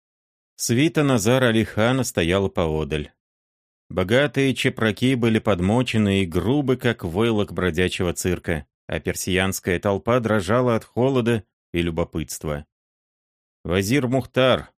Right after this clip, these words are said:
толкнул старик-персиянин другого.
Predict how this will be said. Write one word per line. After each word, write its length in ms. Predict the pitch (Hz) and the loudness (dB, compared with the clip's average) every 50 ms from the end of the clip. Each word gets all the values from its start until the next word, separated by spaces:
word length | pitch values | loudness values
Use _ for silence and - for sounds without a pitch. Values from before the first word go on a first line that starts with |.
| _ _ _ _ _ _ _ _ - | _ _ _ _ _ _ _ _ -2
толкнул 480 | - 92 87 82 - 95 92 92 87 | -2 -2 -2 -2 -2 -2 -2 -2 -2
старик-персиянин 1120 | 80 - - - 98 90 90 85 - - 95 92 - - - 98 90 92 92 95 92 90 80 | -4 -4 -2 -2 0 0 0 -2 -2 -4 -4 -4 -4 -2 -2 0 0 2 2 0 0 -2 -2
другого. 580 | 85 92 87 80 87 85 82 78 78 73 - | -2 -4 -4 -2 -2 -2 -2 -2 -4 -6 -8